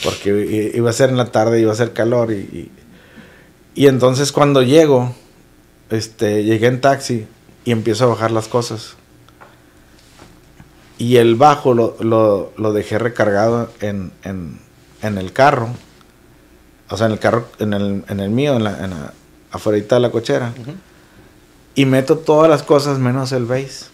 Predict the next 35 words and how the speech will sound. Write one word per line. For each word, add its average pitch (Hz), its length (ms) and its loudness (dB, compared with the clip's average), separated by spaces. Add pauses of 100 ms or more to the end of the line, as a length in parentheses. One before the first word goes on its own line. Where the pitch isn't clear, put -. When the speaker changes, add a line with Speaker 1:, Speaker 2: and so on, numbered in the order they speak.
(100)
Speaker 2:
Mm. 147 1300 -18
Speaker 1:
Y 95 40 -8
pues 95 180 -12
me 95 120 -2
lo 90 100 -2
robaron. 85 400 -4 (580)
Speaker 2:
Chihuahua. 127 600 0 (240)
Speaker 1:
En- 113 100 0
Speaker 2:
Eh, 107 160 -4 (220)
era 143 160 4
un 165 60 2
bajo 175 180 4
así 180 100 0
como 185 200 2
negrito, 151 360 2
¿va? 165 160 -2 (120)
Speaker 1:
Sí. 139 440 4 (540)
Speaker 2:
El 127 100 -4
de 127 80 6
la, 135 80 8
el, 139 180 2
el, 143 220 6
el 135 220 8
de 135 80 10
la, 135 220 6
el 131 120 2
del, 123 560 2
el 120 120 0
video 131 220 2
que 156 60 -6
está 156 160 0
ahí 165 100 6
grabando 156 400 4
en 131 120 -4
el, 107 260 -6